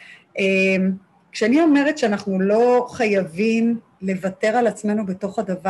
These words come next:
הזה, אז, אה, יש דרך שלישית. זה לא שאני הולכת עם הילד שלי, או הילד שלי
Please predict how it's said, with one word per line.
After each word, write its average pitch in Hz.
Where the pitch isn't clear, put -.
הזה, 180
אז, 185
אה, 190
יש 247
דרך 247
שלישית. 185
זה 175
לא 277
שאני 220
הולכת 214
עם 208
הילד 196
שלי, 196
או 185
הילד 185
שלי 180